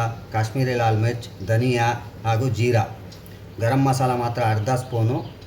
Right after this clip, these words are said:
ಹಾಗೆ ಒಂದು ಸ್ಪೂನು ಅರಿಶಿನ ಪುಡಿ, ಉಳಿದ ಮೂರು ಕೂಡ ಒಂದೊಂದು ದೊಡ್ಡ ಸ್ಪೂನು. ಹಾಗೆ ಒಣ ಖಾರ, ಒಣ ಖಾರ ಅಂದರೆ ಜೀರಿಗೆ, ಕೊತ್ತಂಬರಿ ಬೀಜ ಒಂದು ಸ್ವಲ್ಪ, ಒಂದು ಚಕ್ರ ಮೊಗ್ಗು, ಎರಡು ಕಾಳು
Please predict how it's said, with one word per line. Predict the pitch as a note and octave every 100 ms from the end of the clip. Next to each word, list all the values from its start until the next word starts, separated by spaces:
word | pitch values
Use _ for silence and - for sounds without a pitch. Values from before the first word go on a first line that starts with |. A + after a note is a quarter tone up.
| - -
ಹಾಗೆ | A2+ A#2 D3+ - - A2
ಒಂದು | B2 C3+
ಸ್ಪೂನು | - C3 B2+ E3 G3 - - - -
ಅರಿಶಿನ | A#2 - C3+
ಪುಡಿ, | B2 B2 F3
ಉಳಿದ | - B2 C#3
ಮೂರು | C#3 B2+ C3 C#3 C3+
ಕೂಡ | C#3 B2+ D#3 - - -
ಒಂದೊಂದು | A#2 B2 B2+
ದೊಡ್ಡ | A2 A2
ಸ್ಪೂನು. | - - G#2+ F#2+ - - - - - - - -
ಹಾಗೆ | B2+ A#2+ D3 - A2
ಒಣ | A#2 C#3 -
ಖಾರ, | A#2+ G#2+ F#2 - - -
ಒಣ | B2 C3+
ಖಾರ | - B2
ಅಂದರೆ | A#2+ C#3+ D3 - - - - - - G2+
ಜೀರಿಗೆ, | B2 C#3 A#2+ A#2+ C3+ - - -
ಕೊತ್ತಂಬರಿ | A#2+ A#2+ C3+ C3+
ಬೀಜ | B2+ B2 A2 A#2+ A#2+ - A2+
ಒಂದು | A2 A2+
ಸ್ವಲ್ಪ, | A2 A#2 A2+ A#2 B2 - - - - -
ಒಂದು | A#2 A#2 A2+
ಚಕ್ರ | G#2+ A#2+ A#2 C3+
ಮೊಗ್ಗು, | A#2+ G#2 A#2+ D3 - -
ಎರಡು | A2 A#2 A#2 A#2
ಕಾಳು | A#2+ A#2 A#2 A2 -